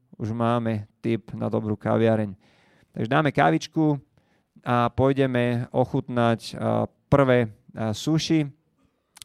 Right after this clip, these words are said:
do sušiarne. A tá drvivá väčšina tých sušiarní v Japonsku funguje na báze takéhoto vláčika. Je to taký pás, ktorý sa točí kol dokola. No a, a vy si potom tanieriky berete pred sebou, máte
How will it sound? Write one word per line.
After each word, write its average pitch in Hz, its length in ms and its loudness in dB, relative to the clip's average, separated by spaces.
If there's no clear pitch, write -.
do 117 240 6
sušiarne. 143 800 0
A 120 160 2
tá 143 160 2
drvivá 139 640 4
väčšina 131 400 0
tých - 240 -10
sušiarní 131 480 2
v 120 160 2
Japonsku 127 720 0
funguje 127 400 0
na 123 160 0
báze 123 480 2
takéhoto 131 400 0
vláčika. 131 800 2
Je - 80 -10
to - 80 -16
taký - 240 -8
pás, 127 320 0
ktorý 123 160 0
sa 123 160 -6
točí - 320 -8
kol 127 400 0
dokola. 147 560 2
No 123 240 0
a, 123 320 2
a 120 160 -2
vy 120 160 0
si - 160 -6
potom 120 320 -6
tanieriky 123 560 0
berete 120 400 2
pred 123 240 0
sebou, 117 320 2
máte 117 480 -2